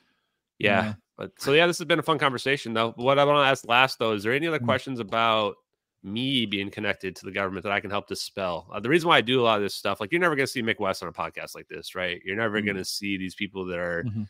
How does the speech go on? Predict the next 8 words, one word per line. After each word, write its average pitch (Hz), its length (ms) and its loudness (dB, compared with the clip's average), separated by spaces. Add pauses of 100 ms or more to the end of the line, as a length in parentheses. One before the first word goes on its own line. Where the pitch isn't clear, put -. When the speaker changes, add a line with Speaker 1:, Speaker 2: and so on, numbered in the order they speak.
(160)
Speaker 1:
sketchy. 101 400 2
For 123 120 -4
me, 139 300 4
I'm 117 380 2
trying 120 300 0
to 104 60 -2
help 110 200 2
all 104 600 0